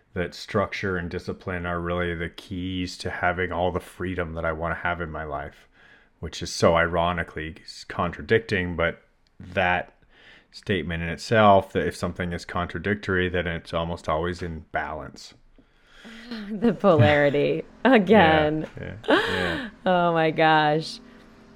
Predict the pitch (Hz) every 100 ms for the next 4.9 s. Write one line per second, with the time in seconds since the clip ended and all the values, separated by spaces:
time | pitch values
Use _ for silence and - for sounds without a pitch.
0 | - - - - - - - - - -
1 | - 226 214 202 196 196 190 - - 190
2 | 196 196 190 - - - - - - -
3 | - - - - - - 208 208 202 196
4 | 196 190 175 180 - 190 175 170